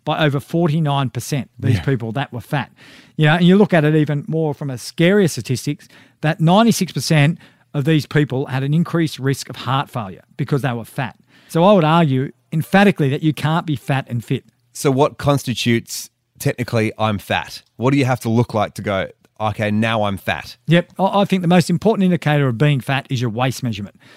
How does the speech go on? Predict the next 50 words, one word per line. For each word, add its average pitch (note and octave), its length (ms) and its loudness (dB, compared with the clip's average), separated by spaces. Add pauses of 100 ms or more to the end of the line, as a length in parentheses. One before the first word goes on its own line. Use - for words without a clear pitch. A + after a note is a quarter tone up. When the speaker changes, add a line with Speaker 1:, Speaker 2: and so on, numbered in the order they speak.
(160)
Speaker 1:
For D#3 120 0
a D#3+ 60 6
long F#3+ 180 6
time, D#3 220 2
people C#3+ 220 0
have A2 100 -6
gone C#3+ 200 0
on C3+ 100 -2
about B2+ 280 -6
B D3 140 -2
M C3 160 -2
I, C3 180 -4
body C#3 280 -2
mass C3+ 240 -4
index, C3 440 -2 (260)
and C#3+ 120 2
that D3+ 120 0
was C#3+ 140 -6
obviously C#3 380 -4
a B2+ 60 -4
measurement C#3 340 -4
they C3+ 100 -8
used C3 300 -4
with B2+ 100 -8
how A#2+ 260 -10
tall D3 280 0
you C#3 120 0
were, C3+ 140 0
by A#2+ 160 -10
how B2+ 100 -6
much B2+ 200 -6
you C3 80 -2
weighed. D3 400 0 (400)
Um, D3+ 320 2
but E3+ 100 2
it's E3 120 0
inaccurate D#3 480 2
because D3+ 220 0
we D#3+ 100 2
now E3 220 4
know C#3 280 2
that C3+ 100 -2
it D3 60 -6
doesn't E3 280 -4
account C3 400 -2
for C#3+ 80 -4
lean C3+ 280 0
body B2 240 0
mass, G2+ 260 -8
muscle. C3+ 320 -8